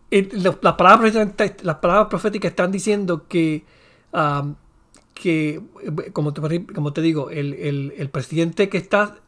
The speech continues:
si Dios lo va a poner por otro término, porque es lo que él ha dicho. Y otras, una de las cosas que yo, yo tengo,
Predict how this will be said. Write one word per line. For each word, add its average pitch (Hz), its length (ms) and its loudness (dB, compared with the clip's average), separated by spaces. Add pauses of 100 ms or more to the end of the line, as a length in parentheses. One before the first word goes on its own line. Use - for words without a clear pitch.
si 156 400 -2
Dios 151 240 0
lo 180 160 4
va 185 80 4
a 175 60 -2
poner 180 260 -2 (560)
por 156 100 0
otro 156 420 2
término, 175 580 2 (380)
porque 165 680 2
es 196 160 -4
lo 175 280 2
que 160 220 0
él 160 80 0
ha 165 120 0
dicho. 180 360 -4
Y 147 140 -4
otras, 165 320 -4
una 175 160 0
de 190 80 4
las 180 80 -4
cosas 180 280 -4
que 175 120 -4
yo, 156 120 -2 (140)
yo 143 220 -6
tengo, 175 560 -2